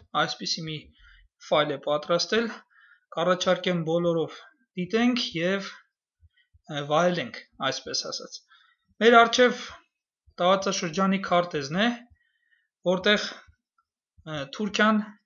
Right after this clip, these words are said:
և մեր հակառակորդ Ադրբեջանը բավականին վատ են տրամադրված մյուս երկրների հանդեպ և մասնավորապես ցանկանում են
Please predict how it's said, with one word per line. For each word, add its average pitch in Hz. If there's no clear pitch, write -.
և 165
մեր 175
հակառակորդ 175
Ադրբեջանը 165
բավականին 175
վատ 160
են 143
տրամադրված 156
մյուս 170
երկրների 160
հանդեպ 185
և 196
մասնավորապես 175
ցանկանում 175
են 190